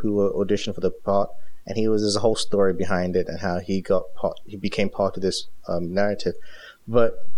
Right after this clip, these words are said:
you know, I love the whole ridiculous story, but I, it's ridiculous, but it kinda makes sense.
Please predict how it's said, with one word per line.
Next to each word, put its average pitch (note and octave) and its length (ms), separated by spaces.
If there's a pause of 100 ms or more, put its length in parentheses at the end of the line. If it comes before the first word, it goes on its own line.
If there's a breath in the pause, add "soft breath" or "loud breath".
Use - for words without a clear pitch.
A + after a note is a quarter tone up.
(280)
you B2 100
know, C3 80
I A#2+ 80
love D#3 240
the D3 80
whole B2 240
ridiculous G#2 520
story, G2+ 440
but F#2+ 260
I, F2+ 120 (100)
it's B2 220
ridiculous, C#3+ 520
but B2 120
it A#2 100
kinda D#3 260
makes B2+ 240
sense. G#2 340